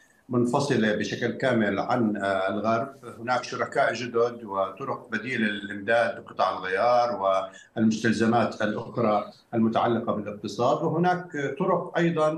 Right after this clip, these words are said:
للصادرات كما ذكر تقريركم، آه، قبل قليل، آه، طرق جديدة للصادرات، بمعنى أنه البد-، البديل موجود لدى روسيا. وقد أظهرت، يعني، مجريات العام الأخير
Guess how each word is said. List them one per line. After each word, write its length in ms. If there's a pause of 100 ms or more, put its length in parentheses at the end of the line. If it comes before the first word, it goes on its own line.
(140)
للصادرات 1000
كما 140
ذكر 400
تقريركم، 720 (380)
آه، 220
قبل 280
قليل، 540
آه، 280
طرق 320
جديدة 420
للصادرات، 600
بمعنى 460
أنه 260
البد-، 340 (100)
البديل 600
موجود 480
لدى 180
روسيا. 640 (280)
وقد 220
أظهرت، 540
يعني، 200
مجريات 440
العام 400
الأخير 580